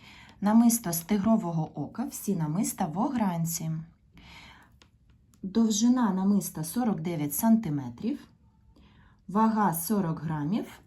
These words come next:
ширина намистин шість з половиною міліметрів. Намиста всі на ювелірному тросі, замочки, карабін, біжутерія. У всіх однаково йдуть. Ось таке тигрове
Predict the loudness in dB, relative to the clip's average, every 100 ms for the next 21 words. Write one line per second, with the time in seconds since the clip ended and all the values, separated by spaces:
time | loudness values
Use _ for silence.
0 | -4 0 2 2 2 2 0 0 0 -2
1 | -4 -8 -12 -6 -6 -6 -8 -6 -6 -4
2 | 0 2 0 -2 -6 -6 -10 -16 -18 -20
3 | -20 _ -20 -20 -20 -4 4 8 10 8
4 | 6 0 -4 -6 0 2 2 0 0 0
5 | 2 0 0 -2 -2 -2 -4 0 0 0
6 | -4 -2 -2 -6 -16 _ _ _ _ _
7 | _ _ _ _ _ _ _ _ _ -6
8 | -2 0 -2 -4 -6 -8 -8 -6 -6 -4
9 | -2 0 0 0 -6 -8 -8 -8 -8 -10
10 | -12 -14 -20 _ _ _ _ _ _ _
11 | _ _ _ _ _ -14 -12 -8 -8 -8
12 | -10 -8 -8 -8 -12 -12 -12 -14 -16 -20
13 | _ _ _ -20 -20 _ _ _ -20 _
14 | -20 -20 -20 _ -8 -6 -6 -8 -10 -8
15 | -8 -8 -8